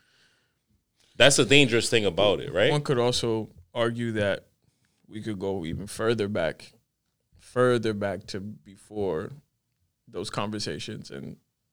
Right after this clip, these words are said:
Speaker 2: we don't get taught any of that either.
Speaker 1: Mm-hmm.
Speaker 2: About, you know, um, how everything came to be, how the world came to be, how different religions came to be. We don't get taught about that either.
Speaker 1: Mm-hmm.
Speaker 2: I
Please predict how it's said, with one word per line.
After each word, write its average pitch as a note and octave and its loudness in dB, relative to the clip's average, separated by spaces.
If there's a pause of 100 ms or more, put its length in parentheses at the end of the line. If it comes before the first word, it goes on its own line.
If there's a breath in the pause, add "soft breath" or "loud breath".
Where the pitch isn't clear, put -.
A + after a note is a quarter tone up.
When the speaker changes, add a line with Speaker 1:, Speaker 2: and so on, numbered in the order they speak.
(220)
Speaker 2:
we G#2+ -14
don't G2 -8
get F#2+ -8
taught F#2+ -6
any D#2+ -10
of D2 -10
that F2+ -6
either. A#1 -16 (100)
Speaker 1:
Mm-hmm. G2 -4 (100)
Speaker 2:
About, F2 -10 (340)
you - -20
know, - -20 (1120)
um, F#2+ -10 (1800)
how A#2 0
everything G#2+ -4
came G2+ -10
to F#2+ -10
be, F2+ -18
how G#2 -2
the G2+ -2
world G2+ -2
came G#2 -8
to F#2 -8
be, F#2 -12
how G#2 -6
different G#2+ -8
religions G#2 -6
came F#2+ -8
to F2+ -10
be. F#2+ -10
We F#2+ -6
don't A2+ -4
get G#2 -6
taught G#2 -4
about F2 -8
that G1+ -6
either. - -12
Speaker 1:
Mm-hmm. G#2+ -6 (640)
Speaker 2:
I D#3 6